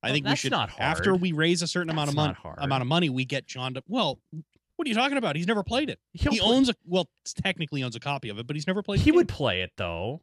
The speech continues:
Speaker 2: I mean, if we
Speaker 1: No,
Speaker 2: really,
Speaker 1: he wouldn't.
Speaker 2: really made, if we, if we, like, uh, did a, if we, like, surprised him, you know what? He
Speaker 1: We would
Speaker 2: doesn't
Speaker 1: have to
Speaker 2: I got
Speaker 1: break
Speaker 2: it.
Speaker 1: Eve on his computer for
Speaker 2: I,
Speaker 1: him to
Speaker 2: no, no,
Speaker 1: start
Speaker 2: no,
Speaker 1: playing
Speaker 2: no. I
Speaker 1: Minecraft.
Speaker 2: got it, Joe. This is simple. I got it. Now he can run
Speaker 1: <laughs> Mm.
Speaker 2: Diablo two on his Weezer. Okay.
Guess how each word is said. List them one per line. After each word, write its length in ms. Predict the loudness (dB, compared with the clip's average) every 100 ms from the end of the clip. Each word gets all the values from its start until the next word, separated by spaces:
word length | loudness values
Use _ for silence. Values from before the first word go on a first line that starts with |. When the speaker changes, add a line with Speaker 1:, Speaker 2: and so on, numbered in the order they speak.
| _
Speaker 2:
I 40 | -4
mean, 120 | -4
if 140 | -2
we 120 | -4
Speaker 1:
No, 120 | 0 6
Speaker 2:
really, 240 | 8 8
Speaker 1:
he 40 | 6
wouldn't. 180 | 2
Speaker 2:
really 200 | 2 4
made, 220 | 2 0 0
if 220 | -2 -2
we, 120 | -6 -4
if 160 | -4
we, 220 | -2 -2
like, 240 | 0 0 0
uh, 240 | 2 2
did 240 | 2 0 2
a, 200 | 0 -2 -6 -8
if 300 | -12 -10 -6 -4
we, 160 | -2
like, 160 | -2 0
surprised 580 | 0 2 2 4 2 -2
him, 180 | -10 -12 _ _ -2
you 100 | 2
know 80 | 4
what? 160 | 6 6
He 100 | 6
Speaker 1:
We 60 |
would 80 | 6
Speaker 2:
doesn't 100 | 6
Speaker 1:
have 120 | 2 0
to 80 | -4 0 4
Speaker 2:
I 120 | 8
got 140 | 10
Speaker 1:
break 20 | 8
Speaker 2:
it. 100 | 4
Speaker 1:
Eve 260 | -2 0 0
on 140 | 0
his 160 | 0 -2
computer 360 | -6 -4 -2
for 80 | -2
Speaker 2:
I, 40 |
Speaker 1:
him 60 | -2
to 40 | 0
Speaker 2:
no, 60 |
no, 60 | 2
Speaker 1:
start 120 | 2
Speaker 2:
no, 40 | 0
Speaker 1:
playing 140 | 0
Speaker 2:
no. 200 | 2 4
I 80 | 4
Speaker 1:
Minecraft. 40 |
Speaker 2:
got 240 | 4 4 2
it, 160 | -2 -8
Joe. 360 | -6 -6 -8 _ _
This 200 | 0 0
is 100 | -2
simple. 340 | 0 0 0 -2
I 120 | 0 2
got 240 | 4 2
it. 100 | 0 -4
Now 140 | 2
he 140 | 2 2
can 180 | 2 2
run 200 | 2 2
Speaker 1:
<laughs> 0 |
Mm. 20 |
Speaker 2:
Diablo 380 | 4 4 4 2
two 280 | 2 2 2
on 140 | 0
his 160 | -2 0
Weezer. 360 | 0 0 -4 -16 _ _ _
Okay. 340 | -4 -2 -2